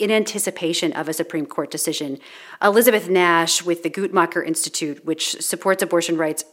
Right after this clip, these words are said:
she said it's essentially an abortion ban in waiting. And some of these laws were passed in the mid two thousands. Uh, several more were passed in the last few years, really in response to former President Trump appointing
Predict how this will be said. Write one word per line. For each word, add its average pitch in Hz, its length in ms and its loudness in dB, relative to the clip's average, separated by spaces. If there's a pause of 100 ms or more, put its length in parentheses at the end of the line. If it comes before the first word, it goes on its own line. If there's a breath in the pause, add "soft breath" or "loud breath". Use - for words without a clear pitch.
(140)
she 214 160 0
said 220 140 4
it's 202 160 0
essentially 185 420 2
an 170 80 2
abortion 175 540 0
ban 156 300 -6
in 151 360 -8
waiting. 147 460 -8 (500 loud breath)
And 208 420 4 (380)
some 269 200 2
of 302 120 4
these 320 220 4
laws 208 260 6
were 202 140 -2
passed 175 640 2
in 185 180 -2
the 170 60 2
mid 170 180 0
two 165 140 -4
thousands. 233 760 2 (480 loud breath)
Uh, 190 100 -2
several 220 340 2
more 208 300 4
were 208 120 4
passed 165 460 0
in 180 100 -4
the 170 60 0
last 165 280 -2
few 180 140 -6
years, 190 340 2
really 208 260 2
in 185 80 2
response 175 720 2
to 160 340 0
former 170 260 0
President 170 360 -4
Trump 180 400 2
appointing 175 640 2